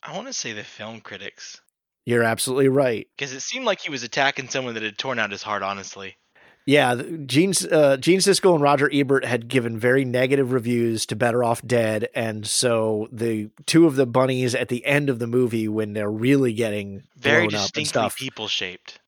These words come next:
Speaker 2: they, they look specifically like Roger Ebert and Gene Siskel.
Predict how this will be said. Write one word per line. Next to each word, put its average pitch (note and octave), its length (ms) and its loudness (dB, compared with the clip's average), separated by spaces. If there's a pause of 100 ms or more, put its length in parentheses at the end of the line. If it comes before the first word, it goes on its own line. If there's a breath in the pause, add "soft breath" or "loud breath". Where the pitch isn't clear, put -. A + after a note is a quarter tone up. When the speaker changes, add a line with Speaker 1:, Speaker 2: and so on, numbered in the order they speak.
(120)
Speaker 2:
they, C3 320 4
they B2+ 240 2
look B2 280 2
specifically A#2+ 640 0
like A2 320 -2
Roger A2 360 -2
Ebert G#2 340 -6
and G#2 80 -14
Gene G2+ 200 -10
Siskel. - 380 -10